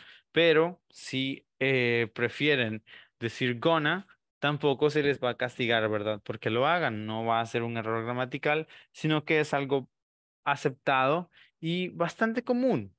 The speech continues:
¿por qué no decirlo? En el inglés. Entonces, "Are you gonna have a party?" ¿Sí? "Are you gonna have a party?" No, "I'm gonna go out with my friend",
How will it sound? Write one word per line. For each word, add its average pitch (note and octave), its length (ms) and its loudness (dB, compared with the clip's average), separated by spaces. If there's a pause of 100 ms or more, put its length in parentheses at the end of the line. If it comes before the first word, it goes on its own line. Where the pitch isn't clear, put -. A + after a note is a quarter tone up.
¿por C3 160 -4
qué D#3 100 -2
no D#3+ 160 -2
decirlo? B2 540 0 (320)
En A#2+ 140 -2
el G#2+ 140 0
inglés. G2 500 -4 (240)
Entonces, C#3+ 640 -2 (240)
"Are C#3+ 140 2
you D#3 120 2
gonna A3 240 2
have G#3 220 2
a G3+ 80 -2
party?" C#3+ 500 -2 (280)
¿Sí? B2 320 -6 (300)
"Are C#3 140 0
you C#3 100 0
gonna F#3+ 320 2
have F3 160 2
a D#3+ 80 -4
party?" B2 460 0 (400)
No, F3+ 440 0 (360)
"I'm E3+ 200 0
gonna E3 300 2
go D#3+ 240 2
out A#2 200 2
with C#3+ 140 -2
my D#3 160 -2
friend", B2+ 360 -2